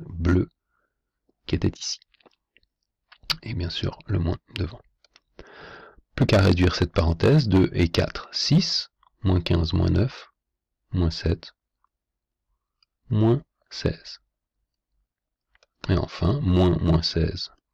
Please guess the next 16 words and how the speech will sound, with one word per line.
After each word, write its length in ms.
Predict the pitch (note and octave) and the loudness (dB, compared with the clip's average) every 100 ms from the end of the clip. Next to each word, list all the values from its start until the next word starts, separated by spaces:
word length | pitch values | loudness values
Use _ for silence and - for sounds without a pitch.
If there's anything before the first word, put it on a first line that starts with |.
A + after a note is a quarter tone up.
| _ _ | _ _
plus 440 | G#2+ F2+ - - - _ | -2 -2 -4 -12 -18 _
seize, 560 | - - D#2+ D#2+ A2 - _ _ - - - _ | -18 -10 -6 -6 -6 -12 _ _ -20 -20 -20 _
trois 240 | - - E3+ | -8 -2 -2
plus 200 | - - | -4 -10
seize, 580 | - - D#2+ D#2 - - _ _ _ _ _ _ _ - | -8 -6 -4 -4 -6 -12 _ _ _ _ _ _ _ -6
dix-neuf. 580 | C#3+ D3+ G#2+ - - - _ _ _ - - | -2 -2 -4 -12 -20 -20 _ _ _ -10 0
Là 160 | G#2 | 4
encore, 500 | G#2 - G#2 C3 A#2+ | 4 4 4 6 4
une 120 | A2 F#2+ | 2 2
fois 180 | A2+ | 4
les 140 | G2 F2 | 4 4
principes 520 | - G#2+ - G#2 - | 2 2 2 0 0
acquis, 480 | - F#2+ - G2 A#2+ - _ _ | -2 -4 0 0 0 -4 _ _
ce 200 | - G2 | -4 -2
qui 140 | F2 | 0
est 100 | E2+ | -2